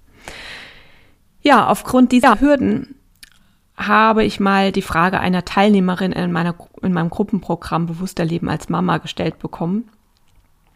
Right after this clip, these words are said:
Bedürfnisorientierter Umgang und Leichtigkeit, geht das überhaupt zusammen?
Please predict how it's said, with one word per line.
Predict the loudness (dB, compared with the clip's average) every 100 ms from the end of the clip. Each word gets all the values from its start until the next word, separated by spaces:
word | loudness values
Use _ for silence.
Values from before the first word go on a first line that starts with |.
| _ -18 -10
Bedürfnisorientierter | -2 0 0 -2 -2 -2 -2 -2 -2 2
Umgang | 2 2 0
und | -2
Leichtigkeit, | 0 0 0 -6 -10 -8 -10 -6
geht | -4 -4
das | -4
überhaupt | -6 -6 -4 -6 -8
zusammen? | -10 -8 -6 -8